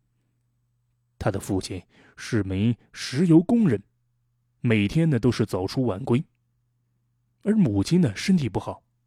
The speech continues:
为了照顾这个家，已经耗光了她所有的力量。作为老幺的劳荣枝啊，和他父母的交流并不多。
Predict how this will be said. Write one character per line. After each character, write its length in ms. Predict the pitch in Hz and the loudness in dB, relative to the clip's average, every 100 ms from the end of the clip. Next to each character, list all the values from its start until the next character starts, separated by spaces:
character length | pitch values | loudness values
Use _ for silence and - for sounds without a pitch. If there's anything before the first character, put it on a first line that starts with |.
| _ _ _ _ _ _ | _ _ _ _ _ _
为 140 | 104 | -2
了 100 | 92 | -2
照 200 | 92 98 | 0 -2
顾 100 | 92 | -2
这 120 | 104 107 | -8 -8
个 100 | 107 | -6
家， 320 | 101 101 - - - - | -4 -4 -8 -20 -14 0
已 180 | 110 | 2
经 140 | 107 147 | 2 0
耗 300 | - 139 98 | 2 2 4
光 240 | 120 139 | 2 0
了 80 | 113 | 0
她 140 | - | -2
所 280 | 123 - 143 | -4 0 2
有 100 | 151 | 2
的 100 | 110 | 2
力 260 | 190 220 127 | 2 2 2
量。 160 | 98 - _ _ _ _ _ _ _ _ _ _ _ _ _ - | 0 -4 _ _ _ _ _ _ _ _ _ _ _ _ _ -4
作 200 | 143 113 | 2 2
为 120 | 123 | 2
老 320 | 143 95 92 | 0 -2 0
幺 160 | 104 160 | 0 0
的 80 | 123 | 0
劳 200 | 98 156 | 0 0
荣 180 | 139 | 0
枝 220 | 165 180 151 | -2 -2 -2
啊， 140 | - - - _ | -4 -20 -20 _
和 180 | 151 | -4
他 100 | 175 | -2
父 220 | 208 214 151 | -2 0 0
母 140 | 101 | 0
的 80 | 101 | -2
交 260 | - 208 | 0 2
流 320 | 180 113 160 - _ | 4 6 4 2 _
并 180 | 185 110 | -4 -2
不 140 | 98 | -4
多。 220 | 101 196 | -2 -2